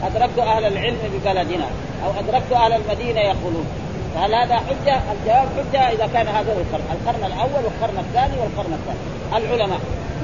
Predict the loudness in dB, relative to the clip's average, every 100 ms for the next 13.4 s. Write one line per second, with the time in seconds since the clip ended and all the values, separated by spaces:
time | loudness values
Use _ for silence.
0 | 0 2 2 0 -2 -2 0 0 2 0
1 | 0 0 0 0 0 -2 -6 -6 -8 -8
2 | -6 -6 -6 -6 -4 0 0 0 0 2
3 | 4 4 2 0 0 2 4 4 4 2
4 | 2 -2 -4 -6 -6 -6 -6 -2 -2 0
5 | 0 0 -4 0 0 0 -2 -4 -6 -4
6 | -2 -2 0 -2 0 -2 -2 -4 -6 -4
7 | 2 4 4 2 2 2 2 0 0 0
8 | 0 -2 -4 -4 -2 -2 -2 -2 -2 -2
9 | -2 -4 -4 -6 -6 -6 -6 -6 -6 -2
10 | -2 0 0 0 -2 -4 -4 -2 -2 -4
11 | -4 -4 -2 0 0 -2 -2 -2 -2 -4
12 | -6 -6 -4 0 0 0 -4 -2 0 0
13 | -2 -2 -2